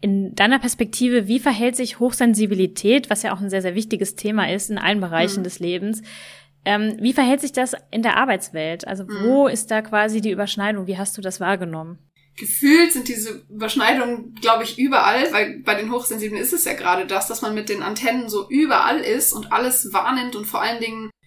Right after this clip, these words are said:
Speaker 2: eben die Bedürfnisse der anderen auch so stark wahrnimmt. Und dann nehme ich natürlich als Arbeitnehmerin viel stärker wahr, was mein Chef gerade vielleicht an Erwartungen an mich hat und meine Kollegen und die gesamte Gesellschaft oder die Firma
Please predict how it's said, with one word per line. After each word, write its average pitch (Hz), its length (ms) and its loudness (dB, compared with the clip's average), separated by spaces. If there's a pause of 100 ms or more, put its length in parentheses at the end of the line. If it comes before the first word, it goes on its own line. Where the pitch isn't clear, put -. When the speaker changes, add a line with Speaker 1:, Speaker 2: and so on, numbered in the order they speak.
(140)
Speaker 2:
eben 226 180 0
die 214 80 -6
Bedürfnisse 262 720 0
der 202 200 -4
anderen 269 440 2
auch 175 160 -8
so 175 160 -4
stark - 400 -8
wahrnimmt. 156 480 -8
Und 208 160 -10
dann 208 100 -4
nehme 233 220 -2
ich 254 100 -6
natürlich 254 400 -6
als 220 120 -4
Arbeitnehmerin 214 760 -2
viel 294 280 0
stärker 220 580 -2
wahr, 214 200 2
was 226 200 0
mein 190 180 -6
Chef - 260 0
gerade 185 260 -2
vielleicht - 260 -6
an 190 120 -4
Erwartungen 185 400 -4
an 196 160 -6
mich 202 200 -6
hat 254 160 -10
und 214 100 -8
meine 202 240 -6
Kollegen 240 460 -4
und 196 200 -8
die 190 60 -8
gesamte 196 420 -6
Gesellschaft 233 540 -4
oder 196 140 -6
die 185 100 -6
Firma 277 480 0